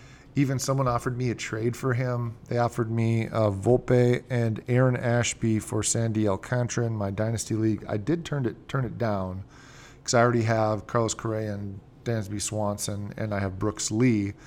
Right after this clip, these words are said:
stashed, so I have no need for Anthony Volpe in that league. I have my future stol-, or sh-, future shortstop stashed, and I have two established veteran shortstops right now on my team. I actually even have Kyle Farmer on the bench if I need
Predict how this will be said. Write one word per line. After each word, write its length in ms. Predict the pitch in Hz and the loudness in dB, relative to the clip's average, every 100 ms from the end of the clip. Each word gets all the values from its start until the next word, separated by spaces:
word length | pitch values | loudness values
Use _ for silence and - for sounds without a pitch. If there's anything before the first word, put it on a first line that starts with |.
| - - - | -20 -20 -6
stashed, 640 | - - 107 101 101 - | -4 0 0 0 -2 -6
so 240 | - - 104 | -6 -2 0
I 60 | |
have 120 | 104 110 | 0 2
no 200 | 135 123 | 2 2
need 280 | 117 113 | 0 -2
for 300 | - 104 101 - | -4 -6 -6 -4
Anthony 360 | 113 104 107 | -6 -6 -8
Volpe 320 | 95 101 98 98 | -4 -4 -4 -6
in 160 | 90 | -6
that 200 | 90 - | -8 -8
league. 280 | - - - - - - - - - - | -8 -8 -10 -16 -20 -20 -20 -20 -12 -4
I 120 | 104 | 0
have 300 | 107 104 92 | 2 0 -2
my 360 | 95 98 95 92 - - - | -4 -2 -2 -6 -14 -20 -6
future 260 | - 110 107 | -2 -2 -2
stol-, 500 | - - 104 107 113 | -4 -2 -2 -4 -4
or 160 | 110 101 | -4 -2
sh-, 220 | - - - | -6 -10 -10
future 380 | - 143 139 120 | 2 2 2 0
shortstop 760 | - 117 110 - 117 107 - - | 0 0 -2 -2 0 0 -2 -4
stashed, 540 | - 160 156 156 - - - - - | 2 4 4 2 -4 -16 -20 -18 -4
and 100 | 123 | -2
I 20 | |
have 140 | 110 | -2
two 280 | - 127 113 123 - | 0 0 0 -6 -6
established 460 | 117 131 113 - | 0 0 0 -2
veteran 320 | 113 123 117 | 2 2 2
shortstops 580 | 110 117 110 - 110 98 | -2 -2 -2 0 -2 0
right 160 | 107 104 | -4 -4
now 380 | 101 98 95 90 - - - - - | -6 -6 -6 -10 -18 -20 -20 -20 -4
on 160 | 139 135 | 0 0
my 140 | 104 | 0
team. 200 | 95 110 | -2 -4
I 160 | 110 113 | 0 0
actually 240 | 107 113 | 0 -2
even 160 | 107 107 | -2 -2
have 180 | 107 - | -6 -2
Kyle 220 | 110 104 | -2 -2
Farmer 380 | - 123 110 98 | -2 -2 -2 -4
on 100 | 98 | -4
the 80 | |
bench 320 | 92 95 98 - | -4 -6 -6 -8
if 100 | 107 | -6
I 100 | 104 | -6
need 200 | 101 | -8